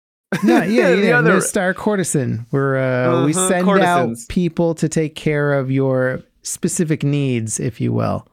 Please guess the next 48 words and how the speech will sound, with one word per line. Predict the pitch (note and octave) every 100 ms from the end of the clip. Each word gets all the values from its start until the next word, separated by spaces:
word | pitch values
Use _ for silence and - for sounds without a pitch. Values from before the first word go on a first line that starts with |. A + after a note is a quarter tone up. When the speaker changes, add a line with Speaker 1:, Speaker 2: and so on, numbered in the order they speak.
| _ _ - - - - _
Speaker 2:
Oh | - A#2 -
my. | - G#2 F2+ - G#2+ D#3
Speaker 1:
Yeah. | D#3 E3 D3+ A#2+
Speaker 2:
Oh, | A#2+ D#3 F#3 G3 G3 F#3 G3+
oh | A2 B2 C#3 F3
my. | D3 A2
Speaker 1:
I | D3+
think | D#3+ C#3+
we | C3
could, | D3 C3+
I | B2+ D#3+
think | D#3
it | C#3 B2+
could | B2
be | A2+
big, | A#2 A2 A2+ A2+ - -
to | A#2
be | A2+
Speaker 2:
It |
reminds | C3+ C#3 D3
Speaker 1:
honest. | D3
Speaker 2:
me |
of | D3+
that | C#3+ A2+
Star | C3 B2 B2+
Wars | C3 B2 A2+
game | B2 A#2 A2+
way | A#2 A#2
back | A2+ A#2
in |
the | A2
day, | G#2+ A2
the | G#2+ A2
M | A#2
M | A2+
O, | A2 G#2+ G2+
where | A2+
you | A2 A#2
could, | A2+ B2 A2+ G#2 -
there | B2 A#2+
was | A#2+
classes | - B2+ A#2 - A2+ G2+
where | A2+
you | A2+ A2+
could | C3+ A#2
be | A2+ A#2 A2+ -
a | A2 G#2+ G#2+ G#2
dancer | G#2 A2+ A#2 A#2+ G2+ G2+